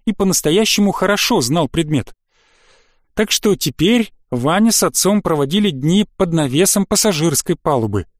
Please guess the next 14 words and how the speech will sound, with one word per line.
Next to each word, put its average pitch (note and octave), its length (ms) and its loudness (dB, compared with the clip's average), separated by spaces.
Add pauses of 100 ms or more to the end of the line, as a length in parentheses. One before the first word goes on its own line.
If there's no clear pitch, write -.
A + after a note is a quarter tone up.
(220)
уютно B3 400 2
устраивались D#3 640 0
в - 80 -18
полотняных D#3 520 0
шезлонгах F#3+ 720 0 (320)
и F3 80 0
слушали G3 600 0
неторопливый F3+ 640 0
рассказ D#3 440 0
Гера E3+ 260 0
Венцеля D#3 580 0
о D3 180 -2
древней C#3+ 440 2
земле – B2 440 2